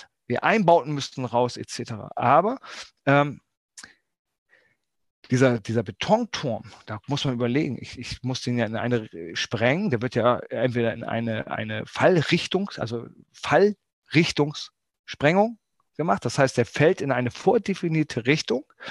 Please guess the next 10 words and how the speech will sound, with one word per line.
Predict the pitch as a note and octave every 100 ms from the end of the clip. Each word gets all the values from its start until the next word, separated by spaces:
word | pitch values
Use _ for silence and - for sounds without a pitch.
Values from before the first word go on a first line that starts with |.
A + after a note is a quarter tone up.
| - - - _
in | C#3+
ein | C#3+ C3 C3
vorgefertigtes | - - G#3 G3+ - E3 D#3+ - C#3+
Fallbett. | - - F#3 D#3 - C3 A#2 -
Ein | G#2+
Fallbett | - C3+ E3 A3+ A#3+ - -
heißt, | D3+ G3+ - - - - - - -
es | - B2
ist | C3+
ein, | A#2+ A#2+